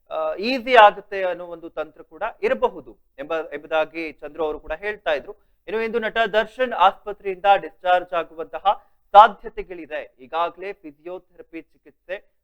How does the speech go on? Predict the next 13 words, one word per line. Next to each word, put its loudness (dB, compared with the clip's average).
ಪೂರ್ಣಗೊಂಡ -6
ಹಿನ್ನೆಲೆಯಲ್ಲಿ -2
ಡಿಸ್ಚಾರ್ಜ್ -8
ಆಗುವಂತಹ -8
ಸಾಧ್ಯತೆ -4
ಇದೆ. -12
ಇನ್ನು -12
ಸರ್ಜರಿಗೆ 0
ಒಳಗಾಗದೆ 0
ಆಸ್ಪತ್ರೆಯಿಂದ -6
ದರ್ಶನ್ -6
ಡಿಸ್ಚಾರ್ಜ್ 4
ಆಗಲಿದ್ದಾರೆ. -2